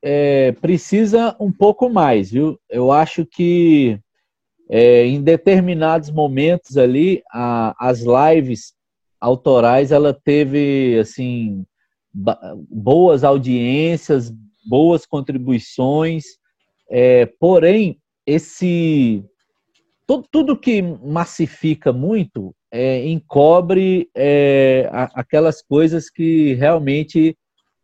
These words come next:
estão ali precisando, né? Então, o que que aconteceu?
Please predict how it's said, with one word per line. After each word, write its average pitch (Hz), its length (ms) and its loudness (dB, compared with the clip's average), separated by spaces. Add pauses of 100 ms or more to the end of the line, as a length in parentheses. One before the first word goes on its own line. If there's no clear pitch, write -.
(160)
estão 160 240 0
ali 151 200 2
precisando, 139 840 -4
né? 120 140 -6
Então, 147 220 -6
o 170 40 -8
que 196 120 -2
que 196 60 -4
aconteceu? 165 640 -4